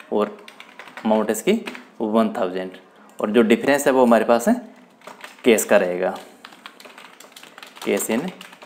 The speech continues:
hand। और जो cash in hand का जो balance जो आ रहा है वो इकसठ हज़ार पाँच सौ पचास रुपये का है, हम वो इकसठ हज़ार पाँच सौ पचास रुपये हम यहाँ पर करेंगे।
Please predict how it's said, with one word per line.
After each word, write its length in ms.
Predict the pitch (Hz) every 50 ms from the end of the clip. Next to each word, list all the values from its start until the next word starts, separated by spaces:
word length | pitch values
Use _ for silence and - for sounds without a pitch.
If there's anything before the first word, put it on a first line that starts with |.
| - -
hand। 280 | - - 98 - - - - - - - - - - - - - _ -
और 100 | 110 107
जो 100 | 107 107 104 -
cash 200 | 127 131 131 -
in 60 | 139 135
hand 180 | 127 123 123
का 80 | - 127
जो 140 | 123 123 107 110 - - - - - -
balance 480 | 117 110 117 110 117 120 123 120 - -
जो 160 | 120 117 110
आ 140 | 101 101 101
रहा 120 | 117 143
है 300 | 180 - - - - - - -
वो 120 | 113 - - 123
इकसठ 340 | 127 127 - - 131 113 117
हज़ार 280 | 104 107 104 131 175 202 - - - - _ _ _ -
पाँच 180 | 110 104 101 -
सौ 120 | - 147
पचास 340 | 147 151 117 110 95 - -
रुपये 220 | - - - 95 92
का 100 | - 90
है, 200 | 87 - - - - - - - - - _ _ _ _ _ _ _ -
हम 120 | 101 98
वो 120 | 101 107
इकसठ 340 | 113 117 117 - - 113 101
हज़ार 240 | 101 98 127 101 98 - -
पाँच 160 | 104 101 101
सौ 160 | - 143 170 196 - - - - - - - _ _ _ -
पचास 380 | - 120 - - 104 92 - -
रुपये 200 | - - 127 127
हम 80 | 156 151
यहाँ 160 | 117 95 90
पर 140 | - 92 92
करेंगे। 360 | - - 87 90 90 90 92